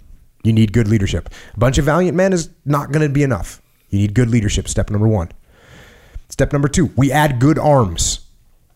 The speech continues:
We add methods of fighting suitable to these arms and those of the enemy, and which do not overtax the physical and moral forces of man.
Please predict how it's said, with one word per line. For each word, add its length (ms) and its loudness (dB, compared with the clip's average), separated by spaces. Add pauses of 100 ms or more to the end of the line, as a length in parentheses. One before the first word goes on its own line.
(360)
We 140 2
add 280 -2
methods 380 0
of 160 -2
fighting 300 2
suitable 480 2
to 160 0
these 260 0
arms 580 -2
and 220 0
those 300 2
of 100 0
the 220 0
enemy, 500 0 (320)
and 240 0
which 240 0
do 160 2
not 380 0
overtax 800 0
the 120 -2
physical 680 0
and 180 -2
moral 380 2
forces 500 -2
of 260 -6
man. 400 0